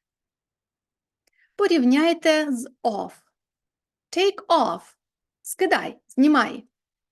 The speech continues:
Get off, злізай. Turn off, вимикай. Peel off, зчищай шкірку, наприклад, з яблука чи банана. Зовсім інше використання і значення.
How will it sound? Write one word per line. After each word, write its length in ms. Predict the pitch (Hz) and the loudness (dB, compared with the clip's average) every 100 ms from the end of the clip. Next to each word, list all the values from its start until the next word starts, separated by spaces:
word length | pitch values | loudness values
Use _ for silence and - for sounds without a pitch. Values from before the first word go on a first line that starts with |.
| - | -12
Get 320 | 226 330 359 | -2 0 0
off, 480 | 349 294 196 - - _ _ _ - | 2 2 0 -6 -14 _ _ _ -10
злізай. 720 | 202 330 339 294 165 - - _ _ _ _ _ 311 | 0 2 4 0 -2 -10 -16 _ _ _ _ _ 0
Turn 340 | 359 370 - | 0 0 -2
off, 360 | 403 233 180 - _ _ _ | -2 -2 -4 -10 _ _ _
вимикай. 760 | 277 311 359 349 269 - - _ _ _ _ _ _ _ | 0 0 0 -2 -4 -4 -12 _ _ _ _ _ _ _
Peel 400 | 330 359 381 - | 0 0 0 -4
off, 360 | 403 247 175 175 _ _ _ _ | -2 -2 -2 -8 _ _ _ _
зчищай 760 | - - - 294 - 320 330 339 | -20 -14 -8 -8 -6 -4 -4 -6
шкірку, 640 | - - 254 - 170 - | -10 -6 -6 -8 -20 -16
наприклад, 680 | 240 247 277 226 226 220 - _ | -10 -8 -8 -6 -6 -6 -12 _
з 180 | 208 226 | -14 -6
яблука 520 | 262 208 196 - 190 - _ _ - | -6 -6 -8 -12 -14 -16 _ _ -12
чи 180 | - 226 | -4 0
банана. 580 | 233 226 185 185 - - _ _ 254 | 0 0 -4 -8 -14 -20 _ _ -6
Зовсім 460 | 269 415 311 254 | -4 -2 -2 -4
інше 460 | 202 208 - 226 226 _ _ | -4 -8 -8 -10 -12 _ _
використання 880 | 208 220 220 196 - - 262 311 285 277 | -6 -6 -4 -6 -8 -4 0 2 2 0
і 160 | 285 247 | -2 -2
значення. 720 | 196 202 - - - 247 | -4 -12 -12 -14 -14 -16